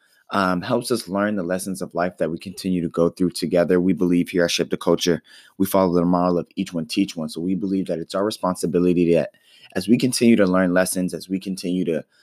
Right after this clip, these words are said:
hurdle over our, our own, or avoid our own obstacles, endure through our trials and tribulations, that those lessons we learn, we have a responsibility to come back and share those lessons. Um, we believe that as humans, you know, we have a tendency to go through some of the same things.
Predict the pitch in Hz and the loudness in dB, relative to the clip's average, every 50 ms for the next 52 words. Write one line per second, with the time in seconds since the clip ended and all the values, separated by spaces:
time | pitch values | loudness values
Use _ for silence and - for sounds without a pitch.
0 | _ _ _ _ _ _ _ _ _ - - - 117 117 113 110 - - 95 101 | _ _ _ _ _ _ _ _ _ -6 0 2 4 6 6 4 4 4 4 4
1 | 95 95 90 87 90 87 - - _ _ - 92 90 90 - 98 98 101 101 104 | 6 6 4 4 2 0 -2 -6 _ _ 0 2 2 2 2 0 0 2 2 2
2 | 104 98 95 98 87 85 80 78 92 90 98 101 98 95 87 - - 92 95 95 | 2 2 2 2 0 0 -2 -2 2 4 4 6 6 4 2 0 0 0 -2 -2
3 | - - 87 92 90 - - 85 - - 98 92 92 90 85 - - _ _ _ | -2 -2 -2 -4 -2 -4 -6 -6 -2 0 2 2 2 2 -2 -6 -10 _ _ _
4 | _ - _ _ _ _ _ _ _ - 104 101 95 101 101 107 107 104 - 104 | _ -20 _ _ _ _ _ _ _ 0 2 2 4 6 6 6 4 4 4 4
5 | 95 90 85 - - 90 90 90 92 95 92 - 107 95 90 98 90 90 90 90 | 4 4 4 2 2 2 2 2 0 -2 -2 -2 0 0 0 2 2 2 2 0
6 | - 95 90 85 - 87 85 - - 87 80 87 98 110 117 117 120 110 92 87 | -2 -4 -6 -6 -4 -6 -6 -4 -6 -6 -4 0 0 2 2 2 -2 -4 -2 -2
7 | 98 98 92 92 90 90 87 90 90 98 95 90 92 87 85 - - 87 90 90 | -2 -2 0 0 0 2 2 2 2 0 0 0 -2 -4 -6 -4 -4 -4 -4 -4
8 | - - 82 92 92 95 87 76 73 - - - 135 123 117 117 107 107 107 - | -4 -4 -2 0 2 2 0 -2 -4 -6 -4 -2 0 2 4 4 4 4 2 -2
9 | - - 95 - - - 117 117 117 107 98 95 90 - - 87 85 - - 76 | -8 -10 -8 -6 0 2 4 4 4 4 2 0 -2 -2 -2 -2 -2 -2 -4 -8
10 | 78 78 - - - - - _ _ _ - 101 104 98 104 117 113 107 110 110 | -8 -8 -10 -12 -18 -20 -20 _ _ _ -2 0 2 4 6 6 6 6 6 6
11 | 117 113 98 87 101 92 82 - - _ _ _ _ _ _ _ _ _ _ _ | 6 6 6 4 2 2 0 -2 -4 _ _ _ _ _ _ _ _ _ _ _
12 | _ _ - 113 104 - - 131 135 135 131 113 95 104 104 101 101 95 92 101 | _ _ -2 -2 -2 0 0 2 4 4 4 4 2 0 0 0 0 2 2 0
13 | 107 120 107 95 95 - - - 107 107 101 92 - 98 92 92 80 76 98 98 | 0 0 0 -2 -2 -4 -4 -4 -4 -2 -4 -4 -4 -4 -4 -4 -2 -2 0 0
14 | 98 95 - 98 90 - 95 92 87 78 87 - - 95 92 92 87 - - 98 | 0 -2 -4 -6 -4 -2 -2 -2 -2 -4 -4 -4 -2 -2 -2 -2 -2 -2 -2 0
15 | 98 92 87 85 78 - | 0 0 0 -2 -4 -6